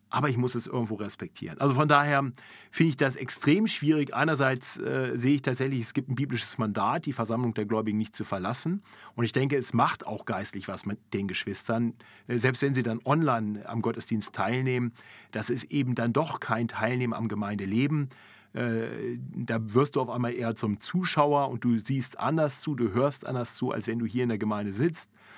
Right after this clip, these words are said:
Dir fehlt die Gemeinschaft, dir fehlt, dass du auch für andere da sein kannst. Ähm, das geht ja alles, äh, dann doch ziemlich, äh, verloren.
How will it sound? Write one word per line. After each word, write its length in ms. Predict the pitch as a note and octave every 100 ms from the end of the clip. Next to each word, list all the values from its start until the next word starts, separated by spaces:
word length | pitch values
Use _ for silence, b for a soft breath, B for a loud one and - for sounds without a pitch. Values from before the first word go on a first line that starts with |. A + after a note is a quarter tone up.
| B B -
Dir 340 | C3 A#2 A2+
fehlt 240 | - A#2+ B2
die 100 | A#2
Gemeinschaft, 640 | A2+ A#2 D3+ D#3 C3 -
dir 100 | G#2+
fehlt, 320 | - A2+ A#2
dass 140 | A2+ -
du 240 | A2 G#2 B B -
auch 160 | G#2+ -
für 260 | C3 -
andere 400 | G#2+ E3+ F#3 E3
da 320 | C3+ B2+ D3+
sein 300 | D3+ C#3+ C#3
kannst. 540 | B2 B2+ C#3 C3 - -
Ähm, 400 | B2 A#2 A2+ A2 A2
das 240 | A2 -
geht 220 | - B2 A#2+
ja 100 | G#2+
alles, 400 | A#2 A#2 - -
äh, 160 | A2
dann 180 | A#2+ A2+
doch 140 | A#2
ziemlich, 640 | - - B2 A#2 - - -
äh, 120 | A#2
verloren. 560 | - A2+ A2 A#2 A#2+